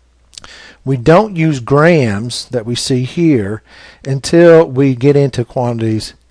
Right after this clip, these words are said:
that are of the size of a mole. All right,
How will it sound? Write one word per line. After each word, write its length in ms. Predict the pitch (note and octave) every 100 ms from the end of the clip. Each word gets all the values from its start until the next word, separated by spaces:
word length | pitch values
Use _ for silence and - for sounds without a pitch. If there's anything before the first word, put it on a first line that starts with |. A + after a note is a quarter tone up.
| _ _ _ _ _ _ _ _ -
that 500 | G#2 G#2+ G#2 G2+ -
are 300 | G2 G#2+ G#2
of 100 | G2+
the 80 | G#2+
size 440 | - A2+ G#2 G2+
of 120 | G2+
a 60 | F#2
mole. 500 | F#2 F#2 E2 - - _ _ _ _ _ _ _ _ _ _ _ _ _ _ _ _ _ _ - - _ -
All 120 | A2
right, 380 | A#2 C#3 D#3